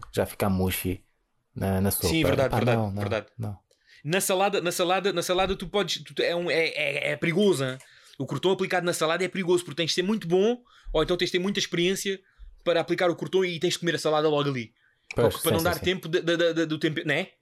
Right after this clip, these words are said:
Speaker 1: É.
Speaker 2: Do
Speaker 1: Sim,
Speaker 2: tempero
Speaker 1: sim,
Speaker 2: ou
Speaker 1: é
Speaker 2: do
Speaker 1: uma cena
Speaker 2: e
Speaker 1: imediata, já.
Speaker 2: Exatamente, e do requeijão, que eu gosto muito de requeijão na salada.
Speaker 1: Hum.
Speaker 2: Quando eu faço saladas, mas, mas as minhas saladas não é tipo, ok, gosto muito da salada típica, tipo, eh, alface, tomate,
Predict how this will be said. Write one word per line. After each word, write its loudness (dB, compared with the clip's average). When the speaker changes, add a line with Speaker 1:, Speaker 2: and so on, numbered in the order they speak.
Speaker 1:
É. 0
Speaker 2:
Do -2
Speaker 1:
Sim, 4
Speaker 2:
tempero 4
Speaker 1:
sim, 0
Speaker 2:
ou 4
Speaker 1:
é 4
Speaker 2:
do 2
Speaker 1:
uma 0
cena 0
Speaker 2:
e 2
Speaker 1:
imediata, 2
já. -2
Speaker 2:
Exatamente, -2
e 0
do 0
requeijão, 0
que -4
eu 0
gosto 0
muito -6
de -6
requeijão -4
na -8
salada. -10
Speaker 1:
Hum. -6
Speaker 2:
Quando -2
eu -2
faço -4
saladas, 0
mas, -4
mas -4
as 0
minhas -2
saladas 0
não -2
é 0
tipo, -12
ok, -2
gosto -2
muito -2
da 0
salada 2
típica, -4
tipo, -8
eh, -6
alface, 0
tomate, 0